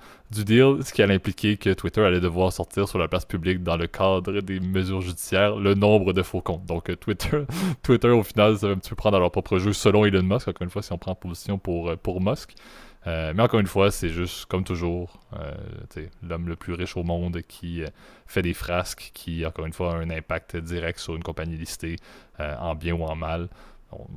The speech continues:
encore une fois, je pense que c'est assez polarisant, ce, ce discours-là, avant même que, que l'offre d'achat, euh, ait été déposée. Donc, la fin de ça ramène un certain calme, du moins à mon avis. Euh, mais j'ai bien hâte de voir, là, quelle va être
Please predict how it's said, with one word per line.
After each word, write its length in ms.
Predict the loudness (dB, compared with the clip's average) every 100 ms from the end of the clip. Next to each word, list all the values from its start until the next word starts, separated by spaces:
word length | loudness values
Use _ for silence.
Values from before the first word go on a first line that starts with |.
| -14
encore 160 | -14
une 60 | -14
fois, 140 | -16
je 60 | -16
pense 140 | -14
que 80 | -14
c'est 180 | -12 -10
assez 200 | -10 -8
polarisant, 580 | -4 -2 -2 -4 -4 -4
ce, 220 | -4 -8
ce 160 | -8 -8
discours-là, 500 | -8 -6 -4 0 0
avant 220 | 0 -4
même 320 | -4 -4 -4
que, 480 | -6 -6 -4 -4 -8 -10
que 80 |
l'offre 320 | -6 -6 -6 -6
d'achat, 260 | -6 -8 -12 -6
euh, 160 | -4 -4 -10 -20 -16
ait 220 | -12 -6 -4
été 120 | -4
déposée. 460 | -4 -4 -4 -4
Donc, 240 | -4 -6 -6
la 100 | -8
fin 260 | -4 0
de 220 | 0 -2 -6 _
ça 220 | -4 0
ramène 240 | 2 2 0
un 80 | -2
certain 240 | -4 -6
calme, 440 | -2 0 0 -2 -6 -12
du 220 | -10 -4
moins 200 | 0 0
à 40 |
mon 160 | 0 -2
avis. 460 | -2 -6 -8 -10 -10 -14 -20 -16 -10
Euh, 80 | -6
mais 80 |
j'ai 100 | -4
bien 120 | 0 0
hâte 80 |
de 40 | 0
voir, 220 | 0 0
là, 400 | 0 -2 -4 -6
quelle 200 | -6 -6
va 160 | -6
être 120 | -8